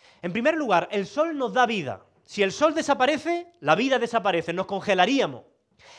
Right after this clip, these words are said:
El sol es la fuente de toda vida, pero recuerda una cosa,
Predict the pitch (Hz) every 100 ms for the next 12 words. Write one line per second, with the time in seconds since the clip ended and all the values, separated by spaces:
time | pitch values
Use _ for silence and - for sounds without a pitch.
0 | - 208 196 - 311 311 285 - 294 277
1 | 285 233 233 277 294 277 220 156 131 -
2 | 202 233 220 - _ _ _ _ _ _
3 | _ 143 135 147 190 214 135 233 -